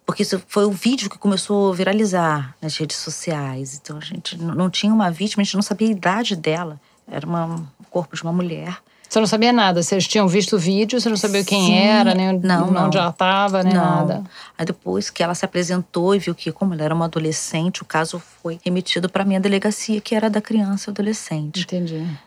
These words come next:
Speaker 1: Eu disse que desde o início aquilo era estupro, porque como ela estava desacordada e os homens estavam mexendo nela,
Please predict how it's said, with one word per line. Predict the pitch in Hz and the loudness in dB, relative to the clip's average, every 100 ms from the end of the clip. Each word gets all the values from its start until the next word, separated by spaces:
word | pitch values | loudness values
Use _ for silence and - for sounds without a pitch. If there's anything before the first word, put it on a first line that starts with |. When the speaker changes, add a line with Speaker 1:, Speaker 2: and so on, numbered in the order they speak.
| - | -8
Speaker 1:
Eu | 165 | -6
disse | 156 165 180 - | -4 -4 -4 -4
que | 160 - | -8 -4
desde | 156 - 170 208 196 | -6 -2 -2 0 0
o | |
início | 180 160 165 - 147 143 147 - _ _ _ - | 0 0 -4 -2 0 0 -4 -10 _ _ _ -6
aquilo | 160 - 165 | -6 -4 -4
era | 156 | -2
estupro, | 151 - - 180 202 - 147 | -2 -6 -4 -6 -4 -8 -6
porque | - - - 170 - | -6 -8 -10 -12 -6
como | 185 175 | -2 -2
ela | 170 | -2
estava | - 170 160 | -4 -2 -2
desacordada | 160 156 165 - 175 - - 156 165 185 156 127 123 - | -2 -2 -4 -2 -6 -6 -6 -6 -6 -10 -8 -8 -8 -6
e | 165 | -4
os | 156 165 156 | -2 -4 0
homens | 160 160 156 147 | 0 0 -4 -8
estavam | 160 - - 139 143 - 147 139 135 135 | -8 -8 -2 -2 -2 -2 -4 -2 -4 -4
mexendo | 147 147 - - 165 202 196 | -6 -6 -6 -4 0 2 2
nela, | 143 131 139 160 156 135 135 | -2 -4 -4 -4 -4 -6 -8